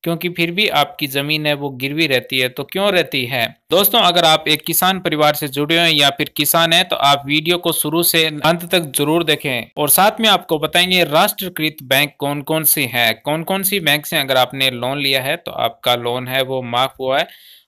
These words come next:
हम आपको बता देते हैं, राजस्थान के मुख्यमंत्री द्वारा किसानों के कर्ज माफ की जो घोषणा की गई थी उसमें कुछ स्पष्ट नहीं किया गया था राष्ट्रीयकृत बैंक कौन सी है और कौन कौन सी बैंकों को इसमें शामिल किया गया। साथ में आपको बताया जाएगा कि किसानों के कर्ज माफ का जो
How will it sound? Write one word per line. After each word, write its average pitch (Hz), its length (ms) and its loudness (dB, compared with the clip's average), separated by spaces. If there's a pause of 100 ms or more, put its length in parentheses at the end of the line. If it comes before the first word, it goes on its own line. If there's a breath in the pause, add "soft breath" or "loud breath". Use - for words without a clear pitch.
हम 185 140 2
आपको 202 320 2
बता 147 260 2
देते 170 220 2
हैं, 175 80 4
राजस्थान 202 400 4
के 202 120 2
मुख्यमंत्री 175 580 -2
द्वारा 131 300 2
किसानों 185 400 -4
के 180 120 -2
कर्ज 160 280 -2
माफ 170 280 0
की 156 120 -2
जो 135 200 -8
घोषणा 135 460 -2
की 131 180 -4
गई 127 160 -4
थी 147 200 -6
उसमें 170 440 -2
कुछ 151 280 -8 (140)
स्पष्ट - 540 -4
नहीं 135 340 -6
किया 135 240 2
गया 113 220 2
था 127 180 0
राष्ट्रीयकृत 160 760 0
बैंक 135 260 -2
कौन 143 180 -4
सी 135 180 -6
है 110 160 -2
और 156 140 -4
कौन 202 260 -2
कौन 220 200 -2
सी 220 180 -2
बैंकों 147 400 -4
को 147 220 -6
इसमें 131 400 -4
शामिल 131 420 -4 (120)
किया 131 200 2
गया। 143 220 2 (180 loud breath)
साथ 202 280 2
में 240 80 2
आपको 160 320 0
बताया 143 300 2
जाएगा 165 340 2
कि 160 180 -8
किसानों 196 420 -2
के 202 140 0
कर्ज 165 340 0
माफ 180 340 0
का 170 100 4
जो 160 200 -2